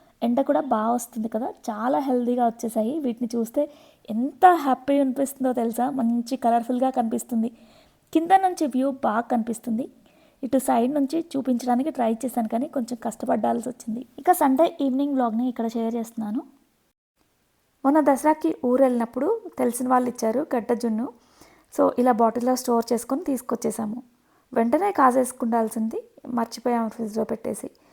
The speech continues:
ఇంకా అందులోనూ నేను కూడా రాలేదు కదా, నేను వచ్చాక కాక పెడదామని చెప్పేసి అలానే ఉంచారు మా అత్తగారు. So ఇక్కడ చూస్తుంటే ఆ పాలు ఉన్నాయి కదా, విరిగిపోయినట్టు కనిపిస్తున్నాయి. లాస్ట్ టైమ్ కూడా ఒకసారి పెద్ద బాటిల్ తీసుకొచ్చాను, టూ లీటర్ బాటిల్.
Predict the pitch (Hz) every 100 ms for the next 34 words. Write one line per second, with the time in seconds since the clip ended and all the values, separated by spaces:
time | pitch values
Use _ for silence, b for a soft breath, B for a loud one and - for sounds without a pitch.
0 | b b b b 247 247 226 269 294 320
1 | 254 240 262 254 233 226 233 - 240 359
2 | 359 285 262 - 262 240 226 240 220 226
3 | 226 220 226 233 415 - 262 247 240 233
4 | 233 254 320 262 - 220 208 247 _ -
5 | 330 320 247 269 277 302 247 285 415 -
6 | _ 254 240 233 240 240 277 247 226 220
7 | 277 277 233 233 254 240 240 247 226 233
8 | - 233 240 403 b b b b _ 247
9 | 262 277 349 320 285 247 - 247 262 247
10 | 196 277 247 233 226 262 254 226 247 226
11 | 233 254 254 247 233 254 240 226 220 220